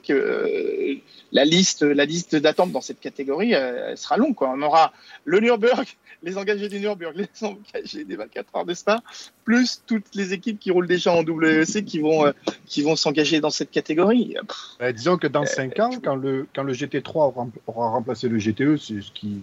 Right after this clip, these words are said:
Speaker 2: devrait logiquement arriver, on va peut-être se retrouver au début avec du L M P deux avec cinq, six engagés finalement.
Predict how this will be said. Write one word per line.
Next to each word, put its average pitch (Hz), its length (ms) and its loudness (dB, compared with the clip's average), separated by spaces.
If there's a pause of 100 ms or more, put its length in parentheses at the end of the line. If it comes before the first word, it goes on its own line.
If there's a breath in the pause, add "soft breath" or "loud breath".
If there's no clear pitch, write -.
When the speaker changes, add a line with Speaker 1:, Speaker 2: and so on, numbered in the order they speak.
Speaker 2:
devrait 107 280 -4
logiquement 110 420 0
arriver, 120 400 4 (400 soft breath)
on 104 40 -8
va 127 120 4
peut-être 208 340 2
se 185 60 -2
retrouver 151 340 2
au 151 80 2
début 139 260 0
avec 127 220 0
du 117 160 0
L 120 80 4
M 127 100 2
P 113 180 -2
deux 160 180 2
avec 113 340 -4
cinq, 180 300 -2
six 156 300 -4
engagés 147 540 0
finalement. 143 600 -6